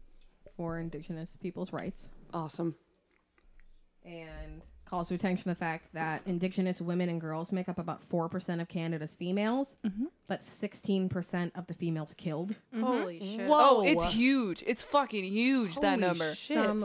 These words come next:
Speaker 1: one thousand one hundred and eighty-one Indigenous women were killed or disappeared across the country from nineteen eighty to two thousand twelve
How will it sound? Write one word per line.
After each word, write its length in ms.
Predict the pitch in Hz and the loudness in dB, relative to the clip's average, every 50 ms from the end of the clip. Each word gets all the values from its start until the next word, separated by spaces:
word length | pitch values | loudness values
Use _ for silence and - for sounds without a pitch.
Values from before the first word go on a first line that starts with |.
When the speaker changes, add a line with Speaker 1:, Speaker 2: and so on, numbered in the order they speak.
| - - | -4 -4
Speaker 1:
one 320 | 202 196 196 202 214 233 | -4 -2 -2 -2 -2 -4
thousand 420 | - 220 208 196 196 202 202 190 | -4 -4 -4 -4 -2 -2 -2 -2
one 140 | 190 185 202 | 0 0 0
hundred 240 | 220 196 196 190 185 | 0 0 -2 -2 -4
and 80 | 175 - | -4 -4
eighty-one 400 | 185 185 185 190 190 185 180 185 | -4 -4 -2 -2 -2 -2 -2 -2
Indigenous 520 | 175 175 170 165 165 - 180 180 170 - | -2 -4 -6 -6 -4 -2 -2 -2 -2 -2
women 340 | 165 170 170 175 175 180 175 | -4 -2 -2 0 0 0 -2
were 100 | 170 170 | -4 -6
killed 320 | - - 185 170 180 175 | -4 -2 -2 -2 0 -2
or 100 | 175 170 | -2 -4
disappeared 500 | 165 170 160 - 165 - - 185 175 175 | -4 -6 -8 -8 -8 -6 -4 -2 -2 -2
across 280 | 180 - 185 165 170 - | -2 -4 -6 -6 -6 -8
the 140 | - 165 - | -12 -14 -8
country 500 | - 185 185 202 196 208 202 208 208 208 | -4 -2 -2 -2 -2 -2 -2 -2 -2 -4
from 340 | - 185 165 160 156 156 | -4 -4 -4 -2 -2 -2
nineteen 400 | 156 160 156 156 - - 185 170 | -2 -4 -4 -6 -4 -4 -4 -4
eighty 240 | - 165 160 156 165 | -2 -4 -4 -4 -6
to 140 | 165 - - | -6 -8 -6
two 140 | 202 190 190 | -4 -4 -2
thousand 340 | 175 160 160 - 190 185 180 | -2 -2 -2 -2 -2 -2 0
twelve 320 | 170 156 147 156 190 | -2 -2 -2 -2 -4